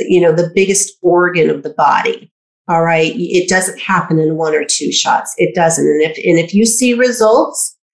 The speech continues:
in, like, a stretch mark or something, it, it's, it's probably not sustainable. These,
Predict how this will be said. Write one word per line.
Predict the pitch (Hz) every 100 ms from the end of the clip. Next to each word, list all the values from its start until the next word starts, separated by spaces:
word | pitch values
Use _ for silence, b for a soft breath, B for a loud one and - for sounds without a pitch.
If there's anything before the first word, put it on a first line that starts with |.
| _ _ -
in, | 185 180
like, | 175 170
a | 160
stretch | - 196 196 -
mark | 240 240 240
or | 240
something, | 240 -
it, | 233 208 196
it's, | - 190 - -
it's | 185 - _
probably | 214 202 202 202
not | 190 180
sustainable. | 180 175 175 160 151 151 147
These, | 165 170 -